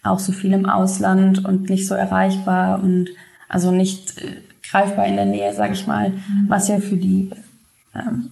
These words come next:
Speaker 1: Eltern auch schwierig ist und wahrscheinlich auch oft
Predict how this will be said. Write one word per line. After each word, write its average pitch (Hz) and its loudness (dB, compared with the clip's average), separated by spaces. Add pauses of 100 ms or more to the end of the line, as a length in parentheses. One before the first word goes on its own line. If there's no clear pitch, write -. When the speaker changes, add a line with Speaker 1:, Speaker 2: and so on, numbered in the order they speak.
Speaker 1:
Eltern 202 0
auch 202 0
schwierig 202 0
ist 190 -4
und 190 2 (300)
wahrscheinlich 196 0
auch 190 -2
oft 196 -4